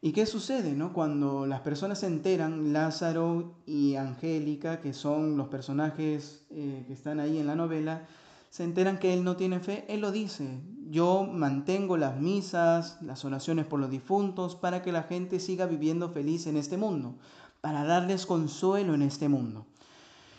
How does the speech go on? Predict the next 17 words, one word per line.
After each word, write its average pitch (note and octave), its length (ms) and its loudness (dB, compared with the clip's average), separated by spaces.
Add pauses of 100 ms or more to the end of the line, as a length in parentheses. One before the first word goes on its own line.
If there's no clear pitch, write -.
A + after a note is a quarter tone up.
(140)
Y F3+ 80 0
si F3+ 100 2
nosotros G3+ 440 2
creemos, E3 720 2 (160)
utilizando D#3 540 2
esta E3+ 140 2
novela, D#3+ 440 4
que C#3+ 100 -2
la C#3 220 0
fe F3 420 0
es D#3 80 0
solamente E3+ 480 2
un E3 80 0
consuelo D#3 480 2
terreno, D#3+ 840 2
la C#3 280 -8
perdemos. C#3 880 0